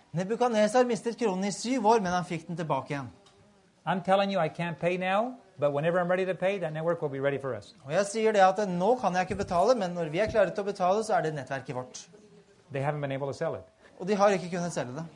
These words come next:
Speaker 2: It's been six months.
Speaker 1: Det har vært seks måneder nå.
Speaker 2: There's been a crisis in Chile, and they can't sell it.
Speaker 1: Det har vært en krise i Chile, og de kan, klarer ikke å selge
Speaker 2: They keep
Speaker 1: det.
Speaker 2: calling me and saying,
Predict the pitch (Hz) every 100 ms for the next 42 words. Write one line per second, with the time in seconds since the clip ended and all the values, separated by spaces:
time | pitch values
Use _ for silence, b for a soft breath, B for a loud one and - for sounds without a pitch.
0 | - 135 120 139 - 170 - 147 104 -
1 | _ 151 190 - 214 - 208 147 214 151
2 | 135 165 151 175 180 170 165 147 127 160
3 | 156 160 139 123 170 175 262 320 240 -
4 | - 180 208 247 254 - 294 254 165 -
5 | 269 208 202 220 - 170 233 247 208 226
6 | - 170 185 180 151 196 175 208 240 262
7 | - 269 277 220 202 214 202 156